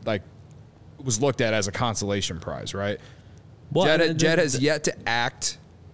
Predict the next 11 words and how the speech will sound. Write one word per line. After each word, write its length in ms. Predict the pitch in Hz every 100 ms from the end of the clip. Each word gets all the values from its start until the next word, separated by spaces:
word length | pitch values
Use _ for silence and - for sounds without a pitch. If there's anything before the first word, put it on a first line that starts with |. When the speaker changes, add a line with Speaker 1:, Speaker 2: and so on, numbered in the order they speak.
| - - - - - -
Speaker 1:
on 240 | 120 120
anyone 440 | 117 131 139 135 127
at 80 |
the 60 | 110
top 260 | 127 120 123
of 20 |
the 60 |
free 200 | 127 131
agent 220 | 131 127 110
market 320 | 104 123 110 -
where, 440 | 113 107 113